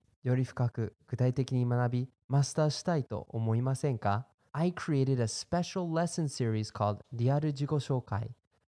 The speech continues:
Learn how to have natural, fun, first-time conversations that make the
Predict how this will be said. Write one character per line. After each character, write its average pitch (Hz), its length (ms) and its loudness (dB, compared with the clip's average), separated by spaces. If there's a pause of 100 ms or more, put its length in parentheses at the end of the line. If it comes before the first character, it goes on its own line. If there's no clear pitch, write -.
(160)
Learn 180 320 4
how 156 140 2
to 135 100 2
have 117 320 2
natural, 147 640 -2 (100)
fun, 143 480 0 (220)
first-time 170 480 -2
conversations 127 1000 -2 (100)
that 117 140 2
make 147 360 0
the 120 180 -2